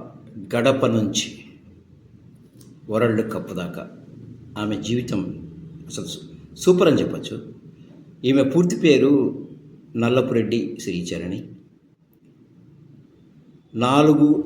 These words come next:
ఆగస్టు రెండు వేల నాలుగులో జన్మించారు. ఆంధ్రప్రదేశ్ రాష్ట్రం, వైఎస్ఆర్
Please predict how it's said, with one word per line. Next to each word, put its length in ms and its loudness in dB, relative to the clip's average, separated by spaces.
ఆగస్టు 420 0
రెండు 240 0
వేల 180 2
నాలుగులో 460 2
జన్మించారు. 640 -6
ఆంధ్రప్రదేశ్ 580 -6
రాష్ట్రం, 380 -10
వైఎస్ఆర్ 420 0